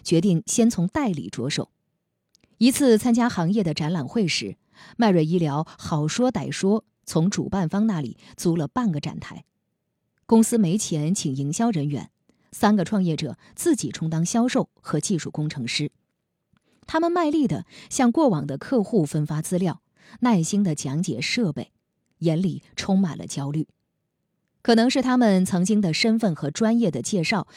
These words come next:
打动了客户，最终有客户在展位前下了订单。签字的时候，三个人激动的手都在发抖，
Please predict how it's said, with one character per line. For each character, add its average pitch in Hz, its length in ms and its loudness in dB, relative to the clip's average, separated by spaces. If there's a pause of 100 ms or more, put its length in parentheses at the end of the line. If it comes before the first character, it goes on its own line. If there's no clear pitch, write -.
(120)
打 131 180 -4
动 160 220 0
了 123 80 -6
客 131 240 -8
户， - 200 -4 (580)
最 370 120 8
终 370 160 4
有 202 160 2
客 233 200 0
户 202 240 0 (160)
在 240 160 0
展 131 220 -4
位 214 140 2
前 151 320 -2
下 214 220 -2
了 139 100 -4
订 147 220 -4
单。 170 220 -4 (880)
签 294 260 2
字 277 120 0
的 175 100 4
时 151 180 -2
候， 151 240 -4 (220)
三 220 260 2
个 220 120 2
人 180 200 4
激 226 200 0
动 208 180 4
的 156 140 0
手 143 340 -2
都 185 160 0
在 196 140 -2
发 151 240 -6
抖， 139 180 -6